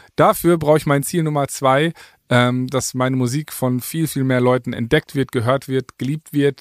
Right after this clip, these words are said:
dass wir uns alle im Oktober sehen auf meiner, auf der Suche nach Liebe Tour. Ähm, und das dritte ist das Zauberwort, was ich gerade ein, ähm, äh,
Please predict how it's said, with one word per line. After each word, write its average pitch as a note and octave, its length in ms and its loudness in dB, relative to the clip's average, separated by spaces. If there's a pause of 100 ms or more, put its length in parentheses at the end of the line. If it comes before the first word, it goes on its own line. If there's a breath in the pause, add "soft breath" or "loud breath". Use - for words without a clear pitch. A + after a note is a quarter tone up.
dass B2 160 -4
wir B2+ 80 -6
uns B2 140 -6
alle B2+ 320 0
im B2 160 -6
Oktober B2+ 420 -2
sehen C#3+ 320 -4
auf - 140 -10
meiner, C#3 400 -4 (340 loud breath)
auf C#3+ 180 0
der D#3 120 4
Suche D#3 240 -2
nach D3 120 0
Liebe D#3 300 -2
Tour. F3+ 280 0 (500 loud breath)
Ähm, B2+ 560 0 (280)
und C#3+ 140 0
das C3 160 2
dritte F3 300 0
ist - 400 -6
das B2+ 220 -4
Zauberwort, C#3 460 2
was C3 140 0
ich A#2+ 60 -10
gerade C3 320 0
ein, B2+ 520 -2
ähm, A#2 600 -4 (460)
äh, A#2+ 240 -4